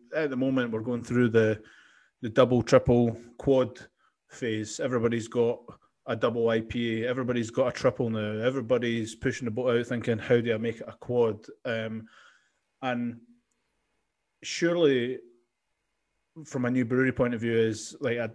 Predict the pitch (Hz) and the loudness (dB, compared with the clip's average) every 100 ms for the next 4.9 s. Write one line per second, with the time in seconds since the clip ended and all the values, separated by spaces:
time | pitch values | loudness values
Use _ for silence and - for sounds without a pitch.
0 | 139 131 131 131 147 143 143 117 127 113 | -10 -12 0 4 6 4 4 0 -2 0
1 | 123 131 113 117 113 113 110 - 123 143 | 0 0 0 -2 -2 -4 -6 -2 4 4
2 | 151 131 127 123 117 123 - - _ _ | 4 0 -2 0 0 -2 -12 -20 _ _
3 | _ _ _ _ _ _ _ 127 131 147 | _ _ _ _ _ _ _ -2 0 0
4 | 160 165 185 220 214 202 180 170 | 0 0 2 4 4 4 4 4